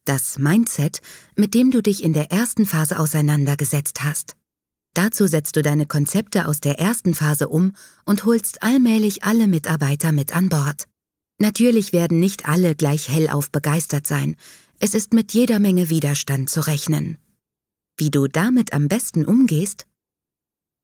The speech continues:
Ganz einfach, indem du Widerstand zu schätzen lernst. Wer zeigt dir denn die Schwachstellen deiner Pläne?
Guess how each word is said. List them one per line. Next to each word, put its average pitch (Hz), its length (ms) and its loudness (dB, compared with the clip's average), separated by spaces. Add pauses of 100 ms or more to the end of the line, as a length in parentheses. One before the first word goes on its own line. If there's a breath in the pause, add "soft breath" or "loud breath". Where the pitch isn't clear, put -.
(200)
Ganz 214 260 2
einfach, 156 540 -4 (500)
indem 190 440 4
du 147 240 0
Widerstand 190 800 0
zu 151 120 0
schätzen 143 500 -2
lernst. 147 520 -2 (520)
Wer 208 240 0
zeigt 175 320 -2
dir 160 80 2
denn 156 220 2
die 143 100 -2
Schwachstellen 175 600 -2
deiner 143 280 0
Pläne? 147 500 -2